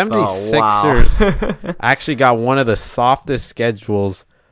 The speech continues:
Speaker 2: in the N B A left.
Speaker 1: Man, and yeah, th-, that makes the third seed very likely for them, I would think.
Speaker 2: Yeah, I think so too. And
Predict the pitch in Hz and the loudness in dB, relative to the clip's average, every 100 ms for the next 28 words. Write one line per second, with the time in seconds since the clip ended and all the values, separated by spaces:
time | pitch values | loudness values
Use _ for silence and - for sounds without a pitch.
0 | _ - 113 123 113 110 107 104 101 95 | _ -10 -6 -2 0 0 -2 0 0 0
1 | 92 95 92 87 - _ _ _ _ _ | 0 0 0 -2 -8 _ _ _ _ _
2 | _ _ 101 98 98 92 - 113 101 101 | _ _ -14 -12 -12 -14 -12 -12 -10 -4
3 | 131 120 - 110 110 117 - 104 120 135 | -4 -4 -8 -10 -8 -8 -10 -6 -4 -4
4 | - 139 139 135 123 120 - 120 131 - | -10 -10 -10 -8 -12 -12 -8 -6 -6 -10
5 | - 117 107 95 98 117 123 110 107 123 | -10 -8 -8 -12 -8 -4 -4 -2 -4 -6
6 | 110 98 - 98 98 95 95 95 - 98 | -8 -12 -12 -10 -10 -8 -8 -8 -10 -10
7 | 95 - 104 90 107 104 92 - _ 104 | -10 -16 -18 -6 0 0 0 -6 _ -8
8 | 104 120 110 - 117 104 - 110 110 107 | -4 -4 -4 -2 0 0 -4 -2 -2 -2
9 | 101 101 98 | -2 -4 -4